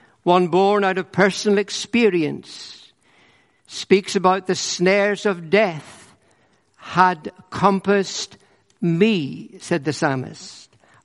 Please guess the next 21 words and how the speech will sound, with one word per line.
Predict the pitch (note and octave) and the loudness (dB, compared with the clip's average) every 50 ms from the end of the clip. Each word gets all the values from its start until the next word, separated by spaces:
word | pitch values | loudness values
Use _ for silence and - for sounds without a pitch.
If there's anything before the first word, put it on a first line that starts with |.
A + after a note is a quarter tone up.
| _ - | _ 0
I | E3 F3 G3+ A3 A3 G3+ F3+ D#3 | 4 4 4 4 2 0 -2 -4
suffered | C3+ - - - F#3 - - F#3+ D#3+ C#3+ C3 B2+ A#2+ - - _ _ _ _ _ _ _ _ _ | -6 -2 0 0 0 2 2 0 0 0 -2 -4 -8 -12 -20 _ _ _ _ _ _ _ _ _
distress | - - D#3 - - - - E3+ F3+ F#3 F#3+ F#3+ - - - - | -4 -4 -2 -2 -2 -2 0 2 2 2 0 -2 -4 -6 -8 -8
and | - - F#3 F3 F3 E3+ | -4 -2 0 2 2 2
anguish. | E3+ F3 F3 F#3 F3 D3+ D3 - - - F3 G3+ - - - - _ _ _ _ _ _ _ _ _ _ _ _ _ _ _ _ _ _ _ _ _ _ _ _ _ _ _ _ _ _ _ _ _ _ _ - | 2 2 2 0 0 -2 -4 -8 -8 -12 -16 -16 -18 -18 -20 -20 _ _ _ _ _ _ _ _ _ _ _ _ _ _ _ _ _ _ _ _ _ _ _ _ _ _ _ _ _ _ _ _ _ _ _ 0
When | - F#3 F#3+ G3 | 2 4 4 4
I | F#3+ F#3+ | 4 2
was | G3 G#3 F#3+ D3 | 0 -2 -4 -4
brought | C#3 D3+ F3 F#3+ G3 G#3 - - E3 | -2 2 2 2 2 2 -2 -4 0
low, | E3+ G3+ G#3+ G3+ F3+ D#3+ D3+ C#3+ | 0 2 2 2 0 0 -2 -4
he | B2 - - - G3+ G#3 F#3+ | -8 -8 -4 -2 0 0 0
saved | - - - - G#3 G#3 G#3 G#3 G3+ G3+ - | -2 -4 -2 0 2 2 2 2 0 0 0
me. | - F3+ G3+ G#3 G3 D#3+ C#3 B2 - - - E3+ _ _ _ _ _ _ _ _ _ _ _ _ _ _ _ _ _ _ _ _ _ _ - | 0 0 0 0 0 -4 -8 -12 -16 -20 -20 -20 _ _ _ _ _ _ _ _ _ _ _ _ _ _ _ _ _ _ _ _ _ _ 0
I | E3 E3+ F3 | 0 2 2
will | F3+ F3 F3+ F3+ - | 0 0 -2 -2 -2
pay | - - F#3 G3 G3 G3 F#3+ | -2 -2 0 0 2 2 2
my | F3+ E3 D#3 D#3 D#3 F3 G#3+ A#3+ A3+ | 2 2 2 2 2 2 0 0 -2
vows | E3 D#3 D3 C#3 C3+ C3+ - - - E3+ E3 - - - - - - _ _ _ _ _ _ _ _ _ _ _ _ _ | -2 -2 -2 -2 -4 -6 -12 -14 -16 -18 -20 -20 -20 -18 -20 -20 -20 _ _ _ _ _ _ _ _ _ _ _ _ _
to | - - E3+ D#3+ | -8 -6 -4 -2
the | D#3 D#3+ | 0 0
Lord. | D3+ D3+ D3+ D3 C#3+ C#3 D#3+ F#3 G3+ | 0 0 0 -2 -4 -8 -12 -16 -20